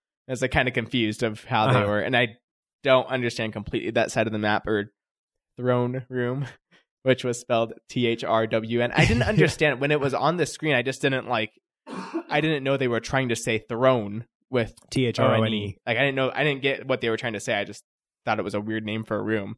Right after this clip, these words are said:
Speaker 2: Yeah.
Speaker 1: Like, "Did you see how they spelled throne?" I was like, "Yeah." And I was like, "Oh, <laughs> they're trying to spell throne, like
Speaker 2: Yeah.
Speaker 1: a shrine." Uh, or
Speaker 2: Well,
Speaker 1: not
Speaker 2: like
Speaker 1: a
Speaker 2: a,
Speaker 1: shrine,
Speaker 2: a
Speaker 1: but
Speaker 2: chair,
Speaker 1: like a
Speaker 2: like
Speaker 1: chair.
Speaker 2: Game of
Speaker 1: Yeah. <laughs>
Speaker 2: Thrones.
Speaker 1: Like a king.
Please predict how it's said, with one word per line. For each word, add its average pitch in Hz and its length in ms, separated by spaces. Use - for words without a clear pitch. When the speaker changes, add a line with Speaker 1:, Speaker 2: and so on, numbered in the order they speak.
Speaker 2:
Yeah. 113 260
Speaker 1:
Like, 113 120
"Did 127 60
you 139 80
see 196 120
how 196 80
they 165 100
spelled 143 320
throne?" 127 140
I - 20
was 147 80
like, 107 100
"Yeah." 104 160
And 139 80
I 127 40
was - 100
like, - 100
"Oh, 123 140
<laughs> - 0
they're - 180
trying 143 220
to 113 60
spell 113 220
throne, 120 380
like 127 160
Speaker 2:
Yeah. 131 180
Speaker 1:
a 127 60
shrine." 120 540
Uh, 117 260
or 113 100
Speaker 2:
Well, 120 100
Speaker 1:
not 107 60
Speaker 2:
like 104 140
Speaker 1:
a - 20
Speaker 2:
a, - 20
Speaker 1:
shrine, 101 320
Speaker 2:
a 110 40
Speaker 1:
but 110 120
Speaker 2:
chair, 110 100
Speaker 1:
like 92 80
a 104 40
Speaker 2:
like 107 100
Speaker 1:
chair. 117 180
Speaker 2:
Game 110 200
of 123 80
Speaker 1:
Yeah. - 60
<laughs> - 0
Speaker 2:
Thrones. 98 400
Speaker 1:
Like - 120
a 110 60
king. 107 320